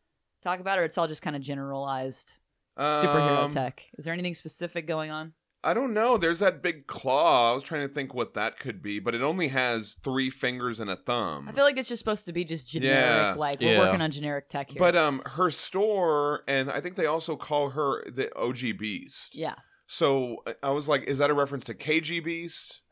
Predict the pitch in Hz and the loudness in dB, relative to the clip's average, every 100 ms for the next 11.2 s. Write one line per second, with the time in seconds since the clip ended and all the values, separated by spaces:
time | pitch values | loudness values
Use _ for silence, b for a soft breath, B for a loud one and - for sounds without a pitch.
0 | _ - 135 143 131 131 143 143 131 127 | _ -14 -6 0 2 2 2 2 2 0
1 | 113 107 101 95 92 90 - - 123 - | 2 2 2 0 -4 -8 -16 -6 -6 -2
2 | 143 135 127 123 123 120 131 - _ _ | -2 0 0 0 0 -4 -8 -16 _ _
3 | - 131 117 104 120 - 113 - 113 110 | -8 -4 -4 -4 -4 -4 -8 -4 -4 -2
4 | 117 123 - - - _ _ 120 135 - | -4 -8 -12 -16 -18 _ _ -2 0 0
5 | 131 98 127 135 147 151 170 165 139 135 | -2 0 0 0 -2 -2 -2 -2 -2 -2
6 | 117 131 131 131 113 120 - 113 95 90 | -2 -2 -4 -6 -6 -8 -8 -10 -8 -6
7 | 123 - 127 117 - 135 135 139 120 101 | -6 -6 -10 -10 -10 -6 -4 -2 0 0
8 | 95 117 110 160 117 101 92 90 95 - | 2 2 2 2 2 2 0 -2 -4 -8
9 | - 85 - 87 82 82 85 95 - 131 | -4 -4 -4 -8 -6 -8 -8 -8 -8 -2
10 | 143 120 104 95 113 120 104 98 170 147 | -2 0 -4 -4 2 2 2 0 0 4
11 | 135 131 | 4 2